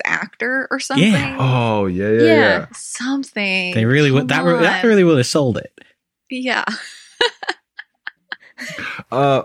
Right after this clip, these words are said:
Speaker 3: fun fact about, so, w-, crazy stuff going on with the language there in those scenes. So when they were filming the scenes, neither actor was speaking the same language, so they had no clue what the other person was saying. They were just reciting their lines, basically.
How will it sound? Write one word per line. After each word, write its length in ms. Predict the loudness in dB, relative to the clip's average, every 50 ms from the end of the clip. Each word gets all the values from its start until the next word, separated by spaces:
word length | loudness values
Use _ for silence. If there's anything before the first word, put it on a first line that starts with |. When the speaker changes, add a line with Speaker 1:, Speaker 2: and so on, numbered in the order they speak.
| -4 -10 -18
Speaker 3:
fun 300 | -8 -2 0 2 2 2
fact 300 | 2 2 2 2 2 0
about, 360 | 0 2 2 0 0 -2 -2
so, 380 | 0 2 4 4 2 2 0 _ _ _ _ _ _ _ _ _ _ _ _ _ _ _ _
w-, 280 | -4 -4 -2 -2 -4 -6 -12 _ -20 _ _ _ _ _ _ -18 -12
crazy 340 | -4 0 2 2 2 2 2
stuff 220 | 2 0 0 0
going 180 | 0 0 0 0
on 140 | 0 0 0
with 100 | -2 -2
the 260 | -2 -4 -4 -2 -2
language 460 | 0 0 0 2 0 0 -2 -2 -2
there 240 | -2 0 0 2 0
in 80 | 0 0
those 240 | -2 -2 -4 -4
scenes. 560 | -6 -6 -6 -4 -2 0 0 0 -2 -2 -6 _ _
So 560 | -10 -4 0 2 2 2 2 0 -2 -4 -8 _ _ -8
when 200 | -4 -2 0 2
they 80 | 2
were 140 | 2 0 0
filming 420 | -2 -4 -2 0 0 2 2 2 0
the 80 | 0
scenes, 540 | -2 -2 -2 -2 0 0 0 0 -2 -4 -6 -4
neither 400 | -2 -2 0 0 0 0 2 2
actor 220 | 0 0 -2 -4 -6
was 100 | -6 -6
speaking 380 | -8 -8 -6 -6 -4 -4 -4 -4
the 60 | -4
same 260 | -4 -4 -4 -4 -2
language, 380 | -4 -4 -4 -4 -6 -8 -8 -8
so 100 | -4 -2
they 60 | 0
had 120 | 0 0 0
no 180 | -2 -2 -2
clue 160 | -4 -2 -2
what 100 | -2 0 0
the 80 | 0
other 120 | 0 0 -2
person 360 | -4 -4 -6 -6 -6 -8 -8
was 160 | -8 -8 -8
saying. 440 | -6 -6 -6 -6 -6 -8 -10 -12 -14 -12 _ -2
They 80 | -2
were 80 | 0 0
just 140 | -2 -4 -4
reciting 400 | -6 -4 -2 -2 -2 0 0 -2
their 140 | -4 -4 -6
lines, 580 | -8 -8 -8 -10 -10 -12 -14 -16 -16 -18 -20 _ _ -12
basically. 580 | -8 -8 -8 -8 -10 -14 -12 -10 -10 -10 -10 -12